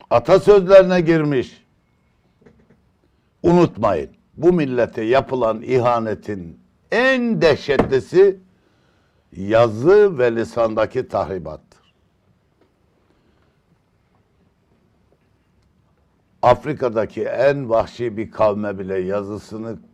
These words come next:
değiştirmeye kalksan isyan eder. Burada ben lisan bahsini bu kadar uzatmak istemiyorum.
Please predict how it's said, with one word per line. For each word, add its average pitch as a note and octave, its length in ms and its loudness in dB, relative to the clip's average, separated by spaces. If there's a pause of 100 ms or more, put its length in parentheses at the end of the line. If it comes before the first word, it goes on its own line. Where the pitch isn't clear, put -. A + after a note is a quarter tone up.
(180)
değiştirmeye G#2 720 -8
kalksan G#2+ 640 -6
isyan G2 460 -8
eder. - 400 -20 (1900)
Burada G2 420 -4 (840)
ben F#2+ 340 -4
lisan G#2 380 -4
bahsini G2+ 500 -4
bu F#2+ 100 -8
kadar G#2 300 -6
uzatmak F#2+ 520 -8
istemiyorum. D#2+ 720 -12